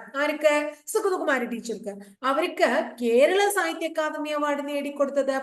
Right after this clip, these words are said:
പാതിരാപ്പൂക്കൾ എന്ന കൃതിക്കാണ്. ഇപ്പൊ സുഗതകുമാരി ടീച്ചർക്ക് കേരള സാഹിത്യ അക്കാദമി അവാർഡ്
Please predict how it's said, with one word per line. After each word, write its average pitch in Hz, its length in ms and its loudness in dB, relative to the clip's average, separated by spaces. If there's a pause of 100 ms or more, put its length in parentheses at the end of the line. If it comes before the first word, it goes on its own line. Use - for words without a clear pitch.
(120)
പാതിരാപ്പൂക്കൾ 294 1000 -2
എന്ന 269 140 -2
കൃതിക്കാണ്. 247 260 -6 (640)
ഇപ്പൊ - 360 2
സുഗതകുമാരി 294 720 2
ടീച്ചർക്ക് 285 680 0
കേരള 247 340 0
സാഹിത്യ 277 360 0
അക്കാദമി 277 420 -2
അവാർഡ് 285 360 0